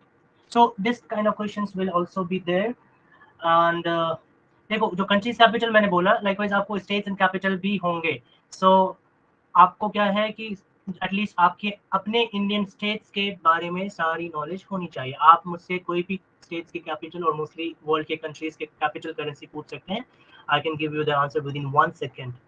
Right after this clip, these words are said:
But sometimes two to three seconds because, uh, उसको रिमेंबर करने में भी, मतलब, उसको क्या बोलते हैं, याद करने में भी, मतलब,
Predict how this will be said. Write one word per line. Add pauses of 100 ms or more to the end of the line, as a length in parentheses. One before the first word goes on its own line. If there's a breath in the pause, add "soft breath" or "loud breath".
(680)
But
sometimes
two
to
three
seconds
because, (140)
uh,
उसको (320)
रिमेंबर
करने
में
भी,
मतलब,
उसको (720)
क्या
बोलते
हैं,
याद
करने
में
भी,
मतलब,